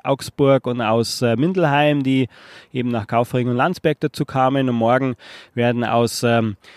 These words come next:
Miesbach und Bad Tölz eben auch nochmal eine E-Sternfahrt nach Weilheim dazukommen. Also, äh, und dann sind's insgesamt, äh, ja, so, äh, um die zweihundert Fahrzeuge, die, äh, eben unterwegs sind, äh,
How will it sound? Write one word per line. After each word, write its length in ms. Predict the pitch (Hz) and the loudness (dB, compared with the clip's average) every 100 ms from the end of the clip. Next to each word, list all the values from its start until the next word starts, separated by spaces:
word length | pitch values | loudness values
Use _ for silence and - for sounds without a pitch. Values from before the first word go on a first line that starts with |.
| _ | _
Miesbach 500 | - 131 139 - 123 | -2 -2 0 0 2
und 140 | 127 120 | 0 0
Bad 180 | 120 - | -2 2
Tölz 340 | 123 135 - | 2 2 0
eben 160 | 127 120 | -4 0
auch 200 | 127 143 | 0 2
nochmal 340 | 139 131 127 | 2 0 0
eine 340 | 127 127 123 | 0 0 0
E-Sternfahrt 800 | 120 127 123 127 120 113 113 117 | -2 -4 -2 0 0 0 -2 0
nach 160 | 113 101 | -4 -2
Weilheim 380 | 117 151 143 135 | 0 2 0 0
dazukommen. 720 | 127 - 143 127 127 127 123 | -4 -4 -4 0 0 0 0
Also, 400 | 110 117 113 113 | 0 2 2 2
äh, 80 | 113 | 2
und 140 | 113 | 0
dann 160 | 117 113 | -4 -4
sind's 200 | 117 107 | -4 -4
insgesamt, 800 | 131 123 127 - 113 117 - 120 | -4 -4 -6 -2 -2 -2 -4 -2
äh, 380 | 113 113 113 110 - | 0 0 -2 -6 -8
ja, 280 | 117 107 120 | -4 0 -2
so, 320 | 120 113 113 | -2 -4 -4
äh, 180 | 120 113 | -4 -6
um 200 | 117 123 | -4 -4
die 120 | 120 | -4
zweihundert 600 | 117 - 110 127 135 123 | -2 0 2 2 2 0
Fahrzeuge, 680 | - 107 123 - 123 117 120 | 0 0 0 0 0 2 -2
die, 340 | 113 113 113 113 | -2 -2 2 2
äh, 240 | 110 107 | 2 0
eben 400 | 113 113 113 113 104 | -2 -4 -2 -4 -4
unterwegs 640 | 127 127 120 117 123 - | -6 0 2 2 0 -2
sind, 400 | 127 123 120 - | -2 0 -2 -2
äh, 220 | 120 117 | 0 0